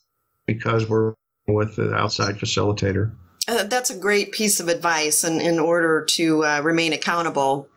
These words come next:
Speaker 2: is having somebody else hold you, uh, accountable and, uh, keep you on track. So as we wrap up here, Ed, what advice would you give to, uh, other association professionals whose organizations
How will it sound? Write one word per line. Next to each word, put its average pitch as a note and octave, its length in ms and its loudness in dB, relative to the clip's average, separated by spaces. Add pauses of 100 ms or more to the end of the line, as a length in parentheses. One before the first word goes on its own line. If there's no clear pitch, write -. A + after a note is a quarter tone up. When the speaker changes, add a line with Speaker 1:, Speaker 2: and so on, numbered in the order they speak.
(140)
Speaker 2:
is D#3+ 300 0
having E3+ 340 -4
somebody D#3+ 380 -2
else C#3+ 200 0
hold A#3+ 280 0
you, C#3+ 380 0
uh, F3 160 -2
accountable D3 640 0
and, C#3+ 180 0
uh, C3+ 180 2
keep G#3 220 0
you D#3+ 140 2
on C#3+ 120 -2
track. C#3+ 500 -4
So - 720 0
as F4 240 0
we D#4+ 100 -4
wrap G3 300 0
up F#3 180 -2
here, F#3+ 180 0
Ed, G3+ 180 0
what D#4 220 2
advice F#3+ 520 0
would G3+ 200 -2
you G3 200 0
give F3 420 2
to, F3 680 0
uh, E3+ 200 0
other A3+ 220 0
association F#3+ 760 0
professionals E3 800 0
whose G3 240 -2
organizations F#3 1200 0